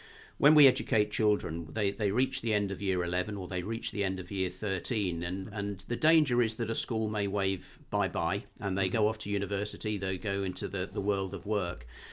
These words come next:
Speaker 1: And there's a danger of almost a school waving and thinking that the, the school has done all it can do in terms of those young,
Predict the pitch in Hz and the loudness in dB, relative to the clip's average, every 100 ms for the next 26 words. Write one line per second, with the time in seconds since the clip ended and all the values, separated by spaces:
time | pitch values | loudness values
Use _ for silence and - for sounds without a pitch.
0 | - - - 127 127 123 135 135 117 117 | -18 -16 0 2 4 4 8 8 8 4
1 | 107 120 113 107 117 - 107 107 107 104 | 4 4 4 2 -2 -2 0 2 2 4
2 | 104 107 104 104 98 104 104 - 98 98 | 2 2 2 0 0 -2 -4 -2 -2 -2
3 | 98 98 104 92 101 95 - 98 98 90 | -4 -4 -6 -6 -6 -6 -2 0 0 -4
4 | - 95 101 98 98 - 98 95 101 92 | -4 -2 -2 -2 -4 -6 -4 -2 0 0
5 | 90 - 98 92 87 98 82 - 104 98 | 0 -2 -4 -4 -4 -8 -8 -6 -2 -2
6 | 90 104 101 98 95 | 0 0 0 0 -4